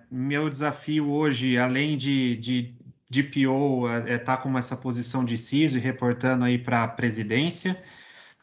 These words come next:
Nos meus passados aí, a gente passou pela Química Amparo, pela I P, onde eu também reportava pra vice-presidência, conselho. Então,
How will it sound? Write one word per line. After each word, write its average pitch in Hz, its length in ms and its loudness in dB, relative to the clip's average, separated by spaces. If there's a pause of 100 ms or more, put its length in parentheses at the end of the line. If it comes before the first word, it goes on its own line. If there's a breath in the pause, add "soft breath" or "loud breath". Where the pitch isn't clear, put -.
(120)
Nos 117 140 0
meus 135 300 4
passados 131 720 4
aí, 123 260 2
a 117 40 2
gente 123 260 -4
passou 127 380 -2
pela 123 220 -4
Química 123 420 -4
Amparo, 156 580 4
pela 123 240 -2
I 113 60 -4
P, 170 500 -2 (340 loud breath)
onde 120 200 -2
eu 123 40 -14
também 127 220 2
reportava 123 540 2
pra 120 180 -2
vice-presidência, 120 1000 -2
conselho. 135 640 0
Então, 135 480 0